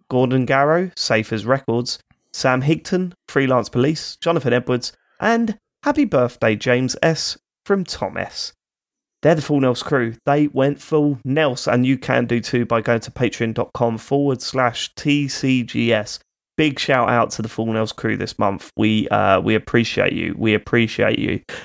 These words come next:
But if you don't wanna go full Nels, there are various different tiers. Um, we got, for the people that sign up for the podcast here, we got an interesting one coming up. James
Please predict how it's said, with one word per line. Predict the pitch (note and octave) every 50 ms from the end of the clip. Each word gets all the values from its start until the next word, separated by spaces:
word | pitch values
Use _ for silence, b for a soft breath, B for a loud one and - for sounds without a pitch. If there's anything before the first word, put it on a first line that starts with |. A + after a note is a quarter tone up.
| B -
But | - A#2+
if | A2+ -
you | C3+ C3+
don't | C#3+ C#3+
wanna | C#3 C#3 C#3
go | B2+ C3+ B2+
full | A#2+ - C3 B2+
Nels, | B2+ B2 B2 B2 - -
there | B2+ A#2+
are |
various | A2+ G#2 A2 C#3 D#3 E3 D#3+ D#3 D3+ C#3 C3 B2 A#2+ - -
different | - B2+ - - B2 - -
tiers. | - C3 A#2+ A#2+ A#2+ A#2 A2+ - - B B B B B B B -
Um, | - A#2 A#2 A#2 A2+ A2+ A2+ A2+ G#2+ - _ _ _ _ _ _ _ _ _ - - - - F#3+
we | G#3+ C#3 B2+
got, | - - C#3 B2+ B2+ - - -
for | - C#3+
the | C3 C3
people | - - D#3 D3+ D3 - D3+ C#3
that | C#3 C3+ -
sign | - - C#3+ C3+ C3+ C3 C3
up | B2+ - -
for | - - B2
the | B2 A#2+ A#2+ A2+ -
podcast | - - B2 A#2+ - - - A#2 A#2 G#2+ - - -
here, | - A2 A2 G#2+
we | A2+ A#2
got | A2+ A2 A2 G2+
an | A2+ A#2+
interesting | B2 B2 - - B2 A2 - - - A2 A2
one | G#2+ G#2+ A2 A2 A2
coming | - - A2 G#2+ A2 G#2+
up. | G#2+ G#2+ - - - - _ - B B B B _ _ -
James | - C3 B2+ C3+ C#3 C#3 D3 C#3+ - -